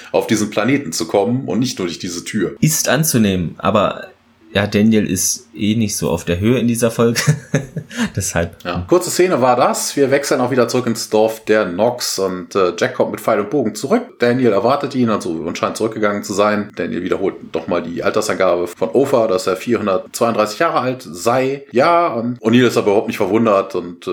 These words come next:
Speaker 1: es wären ja auch keine Menschen. Also sie scheinen mittlerweile also auch ihren, ihren Tricorder rausgeholt zu haben. Also sie wissen, dass das keine Menschen sind, äh, wie auch immer. Ne? Also ich hab keine Ahnung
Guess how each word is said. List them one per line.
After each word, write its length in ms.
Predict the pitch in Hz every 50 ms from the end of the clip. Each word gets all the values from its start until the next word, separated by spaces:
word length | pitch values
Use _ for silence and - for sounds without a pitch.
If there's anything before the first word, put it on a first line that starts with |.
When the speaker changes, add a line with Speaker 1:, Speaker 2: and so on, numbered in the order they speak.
| 80 76 71
Speaker 1:
es 120 | 87 90 110
wären 160 | 117 113 107
ja 120 | 98 90
auch 200 | 90 90 85 -
keine 200 | - - 95 85
Menschen. 400 | 85 85 85 85 80 82 82 82
Also 200 | 92 90 - 90
sie 140 | 82 87 95
scheinen 320 | - - 123 120 120 113
mittlerweile 440 | 107 110 - 107 95 95 98 98 95 82
also 240 | 90 90 98 -
auch 120 | 87 - -
ihren, 280 | 110 98 92 90 87
ihren 340 | 85 85 82 80 80 82 80 _ _ - - _ _
Tricorder 400 | - - 127 117 151 143 143 135
rausgeholt 460 | 110 107 113 113 - - 104 107 104
zu 80 | 101 95
haben. 240 | 92 98 98 95 92
Also 340 | 82 85 85 80 78 78 85
sie 160 | 87 92 -
wissen, 200 | 107 - 107 92
dass 120 | 90 -
das 140 | - 90 -
keine 160 | - 87 85
Menschen 280 | 82 85 85 - - 80
sind, 280 | 87 92 95 92 82
äh, 240 | 78 78 76 73 67 64
wie 560 | 80 - 87 90 87 82 98 95 123 170 - 104
auch 220 | 101 90 - - -
immer. 280 | 73 76 - - - -
Ne? 160 | - 117 123 -
Also 160 | 98 95 85
ich 200 | 80 - - -
hab 140 | - - - -
keine 220 | - 113 107 101
Ahnung 360 | 90 98 104 104 101 95 92